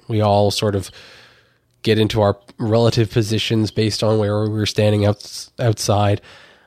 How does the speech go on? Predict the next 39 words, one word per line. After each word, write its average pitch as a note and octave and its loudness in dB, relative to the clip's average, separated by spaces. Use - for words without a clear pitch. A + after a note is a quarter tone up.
And B2+ 0
then C3 0
they B2+ 0
came D#3 -4
around, B2 0
and G#2+ -4
they A#2 2
had A#2 0
these B2 0
little B2+ 4
boxes A#2+ 0
with G2+ -6
cards E3+ -2
in G#2 0
'em G#2 -2
that, G#2+ -4
uh, A2+ -2
indicated A2 0
the G#2+ 2
different A2 -4
kinds G#2+ -2
of G2+ -4
models G#2+ 0
for G2+ -6
the G#2 -2
iPads. - -6
And A2 -6
so A2 0
they G#2 0
said, G#2 0
"Okay, G#2 0
what G#2+ -4
kinda, G2+ 0
what A2 -8
kinda G#2+ -2
iPad A2 0
do G2+ -6
you G2+ -4
want?" G#2 -8